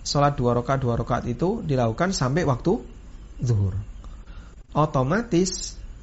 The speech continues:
pasti dia akan menabrak waktu larangan. Pasti itu. Ya. Misalnya ya. Misalnya zuhur Jogja.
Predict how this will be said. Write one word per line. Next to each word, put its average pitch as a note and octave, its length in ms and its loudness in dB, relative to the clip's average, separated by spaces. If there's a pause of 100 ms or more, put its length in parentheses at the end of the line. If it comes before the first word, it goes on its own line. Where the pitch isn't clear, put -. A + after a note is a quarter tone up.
(300)
pasti C#3+ 560 2 (760)
dia D#3 560 0
akan C3+ 560 -2
menabrak B2+ 720 0
waktu B2+ 240 -2
larangan. A2 400 0 (1700)
Pasti G#2+ 260 0 (100)
itu. C#3+ 80 0 (1000)
Ya. G2+ 120 -4 (440)
Misalnya B2+ 440 4
ya. D#3 200 2 (1080)
Misalnya C3 420 2
zuhur D3 380 6
Jogja. C3 560 2